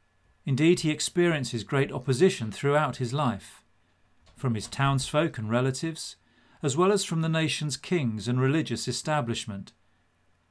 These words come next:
Plots are forged against him. He's put on trial for his life at one point,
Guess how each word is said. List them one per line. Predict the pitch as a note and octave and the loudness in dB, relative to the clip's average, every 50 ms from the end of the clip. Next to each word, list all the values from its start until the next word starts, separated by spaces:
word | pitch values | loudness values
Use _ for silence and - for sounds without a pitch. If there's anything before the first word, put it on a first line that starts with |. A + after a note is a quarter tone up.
| _ _ _ | _ _ _
Plots | - F#3+ F3 D3 - - - - | 4 4 4 4 4 0 -4 -6
are | A#2+ | -6
forged | - - F#3 E3+ C#3 A#2 A#2 - - | 0 2 4 4 4 2 0 -2 -6
against | A#2+ - G#2 G2+ G#2+ - - - | -4 -4 -4 -6 -6 -8 -10 -10
him. | - G#2+ G2+ G2 - _ _ _ _ _ _ _ _ _ | -10 -10 -12 -14 -16 _ _ _ _ _ _ _ _ _
He's | _ D3+ C3 | _ -4 -4
put | C3 - - C3+ | -4 -4 -2 0
on | C3+ C3+ C3+ | 0 0 0
trial | C3+ - - F#3+ G3 E3+ C3+ A#2 | -2 0 0 2 2 2 2 0
for | A2+ - B2 | 0 2 2
his | B2+ C3+ A#2+ | 2 2 2
life | C#3+ E3+ F#3 E3 C3+ - - | 2 0 0 0 -2 -4 -8
at | - | -8
one | - G#2 G2+ G2 | -8 -6 -8 -8
point, | G2 - A#2 G2 G2 A#2+ C3 | -8 -10 -12 -12 -12 -14 -16